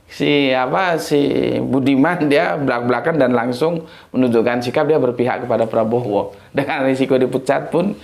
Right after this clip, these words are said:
dia kagak ada urusan. Itu yang aku bilang, di situ letak hebatnya Budiman Sujatmiko. Artinya ya jiwa petarungnya itu ya masih oke lah.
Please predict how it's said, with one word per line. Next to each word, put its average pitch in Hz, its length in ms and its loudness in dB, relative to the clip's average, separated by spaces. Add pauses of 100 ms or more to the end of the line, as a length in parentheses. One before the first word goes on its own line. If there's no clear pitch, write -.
(200)
dia 139 160 0
kagak 110 300 -2
ada 107 80 2
urusan. 107 800 -2
Itu 151 180 0
yang 175 300 2
aku 127 80 -2
bilang, 113 400 0 (400)
di 123 80 0
situ 156 320 2
letak 123 560 0
hebatnya 110 640 -4
Budiman 98 720 -10
Sujatmiko. 98 720 -8
Artinya 107 560 -2 (640)
ya - 400 -8
jiwa 120 320 0
petarungnya 123 720 0
itu 135 400 0
ya 104 240 0
masih 110 240 -2
oke 127 320 0
lah. - 80 -4